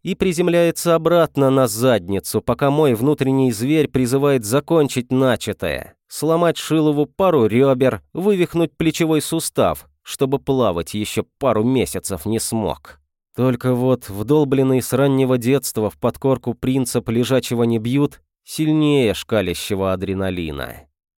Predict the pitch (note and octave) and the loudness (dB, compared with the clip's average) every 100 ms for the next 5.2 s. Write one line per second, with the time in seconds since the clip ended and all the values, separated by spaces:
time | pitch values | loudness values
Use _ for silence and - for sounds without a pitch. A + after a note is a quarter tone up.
0 | _ - B2 E3+ D#3+ D3+ D3+ D3 D3 - | _ -2 0 2 2 0 2 2 0 0
1 | C3 D3 E3+ E3 D3+ D3+ C#3 C#3+ D3 D3+ | -2 0 0 2 2 0 0 0 2 2
2 | C3+ B2+ - B2 A#2+ A#2 - D#3 F3 D#3+ | 0 -4 -2 2 2 0 -2 -4 -2 0
3 | D#3+ D#3+ C#3+ - - F3+ E3+ - D3 C3 | 2 0 -2 -8 -6 -6 -4 -2 -2 0
4 | B2 A#2+ A2+ - A2+ - G#2+ F#2 D#2 B1+ | 0 0 -2 -4 -8 -6 -4 -4 -4 -6
5 | A#1+ | -10